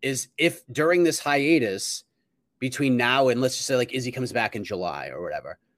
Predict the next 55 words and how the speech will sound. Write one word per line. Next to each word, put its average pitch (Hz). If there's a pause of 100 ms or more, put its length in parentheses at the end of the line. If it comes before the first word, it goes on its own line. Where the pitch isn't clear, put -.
(220)
what 127
if 202
D 165
D 165
P 160
is 151
the 101
champion? - (180)
Like, 107
what 131
if 156
D 151
D 160
P 151
gets 139
his 123
title 110
shot 101
and 90
wins 117
the 101
belt? 92 (300)
All 160
of 147
a 135
sudden, 151
Izzy's 147
comeback 147
fight 104 (500)
could 165
be 156
against 139
Dricus 139
du 139
Plessis, 135 (260)
chasing 202
the 190
title 208
against 202
him. 240 (360)
Like, 190
that 254
is 233
just 185
a 180
whole 208
interesting 185
ball 170
game 160 (380)
in 165
that 196
sense 165
as 139
well. 202
So 135